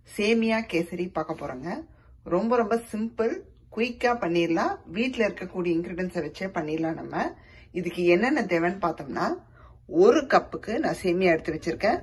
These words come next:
நீங்க வறுத்த சேமியாவா இருக்கட்டும், இல்ல வறுக்காததா இருக்கட்டும், ஒரு கப்புக்கு அளந்து வச்சுக்கோங்க. முக்கால் கப்புக்கு sugar எடுத்து வச்சிருக்கேன். ஏன்னா, அஹ், முக்கால் கப்பு கரெக்டா இருக்கும்.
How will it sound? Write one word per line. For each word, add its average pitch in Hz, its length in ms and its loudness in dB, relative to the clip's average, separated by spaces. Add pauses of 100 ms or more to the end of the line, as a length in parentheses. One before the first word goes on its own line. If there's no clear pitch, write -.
(160)
நீங்க 170 260 0
வறுத்த 202 340 6
சேமியாவா 190 500 2
இருக்கட்டும், 180 400 -2
இல்ல 165 200 0
வறுக்காததா 175 600 2
இருக்கட்டும், 226 400 -2 (400)
ஒரு 190 200 8
கப்புக்கு 175 360 2
அளந்து 160 240 2
வச்சுக்கோங்க. 156 460 -4 (760)
முக்கால் 233 500 6
கப்புக்கு 170 440 2 (280)
sugar 190 320 4
எடுத்து 165 220 0
வச்சிருக்கேன். - 400 -6 (140)
ஏன்னா, 190 240 2 (340)
அஹ், 165 180 2
முக்கால் 175 320 4
கப்பு 190 200 0
கரெக்டா 220 420 6
இருக்கும். 202 320 2